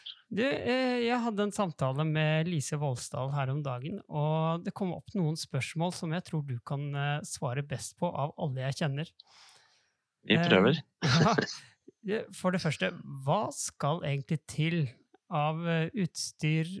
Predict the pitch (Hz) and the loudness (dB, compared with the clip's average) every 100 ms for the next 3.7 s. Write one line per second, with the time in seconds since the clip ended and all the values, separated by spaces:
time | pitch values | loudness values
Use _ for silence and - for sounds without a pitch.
0 | - 170 156 156 156 170 160 156 123 - | -6 -2 0 0 -2 -6 -4 -2 -2 -2
1 | 185 - - 139 - 170 160 - - 127 | -6 -6 -4 -4 -2 -6 -6 -8 -6 -4
2 | 139 _ _ 180 151 - - - - - | -4 _ _ -6 -6 -6 -18 -18 -20 -20
3 | - 147 151 175 - - | -6 -4 -2 -6 -8 -10